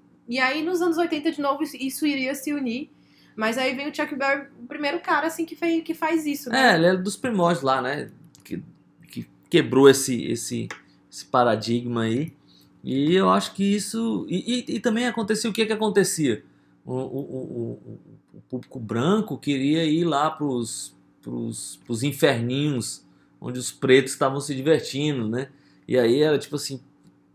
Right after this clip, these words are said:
Speaker 2: talvez até essa expressão es-, inferninho venha daí, né? Porque eles dizem, ah, lá é um culto ao demônio,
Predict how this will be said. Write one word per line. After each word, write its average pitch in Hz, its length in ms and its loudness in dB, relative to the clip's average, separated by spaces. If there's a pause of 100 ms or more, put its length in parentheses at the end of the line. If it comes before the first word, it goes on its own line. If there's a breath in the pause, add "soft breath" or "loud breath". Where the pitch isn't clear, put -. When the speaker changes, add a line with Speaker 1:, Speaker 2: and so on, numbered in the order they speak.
Speaker 2:
talvez 151 380 4
até 160 220 2
essa 175 200 0
expressão 156 440 -2
es-, - 280 -4
inferninho 147 680 0
venha 151 240 2
daí, 143 420 4
né? 127 160 -4
Porque 139 220 -6
eles 131 80 -4
dizem, 131 200 -4
ah, 170 140 2
lá 139 140 2
é 160 60 0
um 139 60 -4
culto 151 280 -4
ao 143 40 0
demônio, 127 840 0